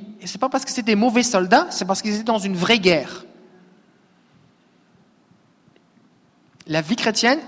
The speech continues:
est une guerre spirituelle. Alors là où c'est important d'avoir du discernement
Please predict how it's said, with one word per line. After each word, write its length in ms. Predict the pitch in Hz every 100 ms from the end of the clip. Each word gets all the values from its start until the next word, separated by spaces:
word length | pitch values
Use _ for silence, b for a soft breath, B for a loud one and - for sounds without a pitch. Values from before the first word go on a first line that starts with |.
| -
est 160 | 165 151
une 100 | 151
guerre 280 | 156 196
spirituelle. 640 | - 196 170 160 - 127 120 - _ _ _ _ _ b b b b b b b
Alors 200 | 147 147
là 140 | 170 294
où 80 |
c'est 160 | 320 240
important 380 | 208 202 - 208
d'avoir 240 | 175 165
du 100 | 151
discernement 760 | 147 160 - 151 147 139 143